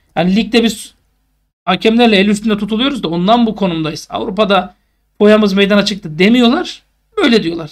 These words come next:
Derler. Onlar derler. Onlar için normal. Ben Slavia Prag maçlarından sonra, Allah var, bütün Avrupa maçlarından korku içindeydim. Fakat özellikle Saint Julius'e takımı. Bak ben bu takımı inceledim, izledim.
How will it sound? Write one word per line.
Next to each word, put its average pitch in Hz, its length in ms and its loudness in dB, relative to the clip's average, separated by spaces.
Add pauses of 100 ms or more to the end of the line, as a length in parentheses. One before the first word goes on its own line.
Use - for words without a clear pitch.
Derler. 285 580 -6 (540)
Onlar 339 380 0
derler. 208 200 2
Onlar 226 240 0
için 233 220 -2
normal. 180 260 -2 (840)
Ben 262 340 0 (840)
Slavia 285 440 0
Prag 240 260 0
maçlarından 190 380 -2
sonra, 175 240 -10
Allah 240 340 2
var, 208 140 2 (380)
bütün 294 300 0
Avrupa 208 300 2
maçlarından 202 520 -2
korku 190 320 -4
içindeydim. 151 440 -8 (680)
Fakat - 440 0 (400)
özellikle 240 640 0
Saint 208 280 0
Julius'e 160 400 -2
takımı. - 400 -18
Bak - 180 -10
ben 226 160 2
bu 240 60 0
takımı 247 280 -2
inceledim, 233 600 2
izledim. 220 580 -2